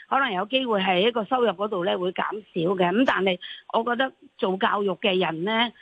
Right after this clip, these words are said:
呃，都有良心嘅。咁至於家長嗰方面呢，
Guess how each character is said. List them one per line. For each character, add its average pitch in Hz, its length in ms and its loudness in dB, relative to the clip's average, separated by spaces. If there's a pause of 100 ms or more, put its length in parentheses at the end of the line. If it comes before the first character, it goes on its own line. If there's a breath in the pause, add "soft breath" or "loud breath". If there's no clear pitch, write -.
(220 loud breath)
呃， 180 440 2
都 262 160 0
有 190 220 -2
良 165 160 -2
心 160 140 -8 (240)
嘅。 185 380 0 (240 loud breath)
咁 320 220 0
至 294 80 -2
於 294 140 2
家 320 240 0
長 240 220 -4
嗰 277 140 -2
方 285 180 -2
面 226 200 -4
呢， 247 60 -6